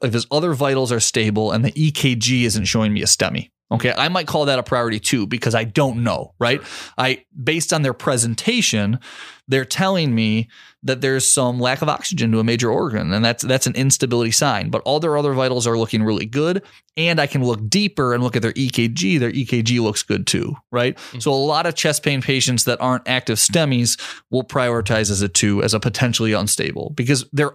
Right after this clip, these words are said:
Speaker 1: are possibilities of lack of oxygen to the heart without death of heart tissue.
Speaker 2: Sure.
Speaker 1: But I will tell you, anytime there's an altered mental status,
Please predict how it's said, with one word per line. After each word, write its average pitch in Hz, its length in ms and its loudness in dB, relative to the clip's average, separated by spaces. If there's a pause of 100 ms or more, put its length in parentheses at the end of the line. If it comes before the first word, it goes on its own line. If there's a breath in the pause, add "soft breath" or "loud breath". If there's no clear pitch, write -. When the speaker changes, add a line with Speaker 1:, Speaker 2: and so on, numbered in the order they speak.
Speaker 1:
are 175 260 0
possibilities 113 1000 0
of 110 360 0 (320 loud breath)
lack 151 300 0
of 143 80 -2
oxygen 135 420 0
to 117 80 2
the 110 80 0
heart 113 260 0
without 107 380 -2
death 110 220 2
of 104 80 2
heart - 180 -2
tissue. - 340 -2 (180)
Speaker 2:
Sure. 98 220 -12 (440)
Speaker 1:
But 151 100 2
I 147 60 4
will 156 160 0
tell 151 140 0
you, 127 100 0 (300 loud breath)
anytime 151 340 2
there's 120 140 0
an 123 40 0
altered 117 260 0
mental 123 280 2
status, - 580 0